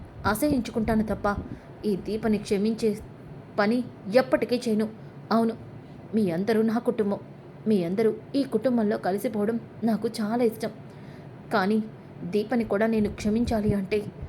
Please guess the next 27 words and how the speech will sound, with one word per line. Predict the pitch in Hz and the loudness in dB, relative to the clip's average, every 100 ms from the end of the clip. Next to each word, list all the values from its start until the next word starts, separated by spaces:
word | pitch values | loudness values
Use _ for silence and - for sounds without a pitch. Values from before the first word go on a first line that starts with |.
| - - - - | -12 -8 -8 -2
దీప, | 196 190 202 220 - - 226 | 0 2 0 -2 -8 -6 0
నువ్వు | 226 175 | 2 2
ఒక | 170 | 0
పని | 180 214 240 | 0 0 2
చేయాలి. | 208 202 214 - - - - - - - | 2 2 0 -2 -8 -10 -12 -14 -16 -6
చెప్పండమ్మా, | 247 - 226 202 202 - - - - | -4 0 2 2 0 -4 -14 -12 4
నేనేం | 254 226 247 277 | 4 6 2 2
చేయడానికైనా | 240 240 233 214 240 | 2 2 2 2 2
సిద్ధంగా | 233 214 240 233 | 2 0 2 2
ఉన్నాను, | 214 214 220 - - - - | 4 4 2 -2 -10 -8 -2
నా | 226 | -2
ప్రాణాలైనా | 190 - 185 240 220 208 | -2 -4 0 2 2 2
ఇస్తాను. | 233 226 220 - - - - - - - | 2 0 -2 -2 -6 -12 -14 -14 -12 -2
చూడు | 226 202 | 0 2
దీప, | 202 - 226 - - - - | 2 2 0 -4 -16 -16 -2
నేను | 226 220 170 | 4 4 4
మరీ | 156 214 | 4 4
నీ | 233 226 | 4 2
ప్రా-, | - - - - | 0 -4 -8 0
నీలాగా | 214 214 233 214 220 220 - - - | 4 6 4 4 0 -2 -10 -14 2
ఎదుటివారి | 240 226 311 233 214 | 2 4 2 4 2
ప్రాణాలని | 208 190 226 220 | 2 2 4 2
తీసే | 208 214 214 | 2 0 2
అంత | 220 190 220 220 - - - - | 0 2 0 -2 -4 -16 -16 -2
మూర్ఖత్వంతో | 196 220 247 247 220 208 214 | 4 4 4 0 0 0 0
లేను. | 202 208 214 - - - - - - 254 | 2 2 0 -8 -18 -18 -18 -18 -4 4
చూడు, | 220 208 | 4 4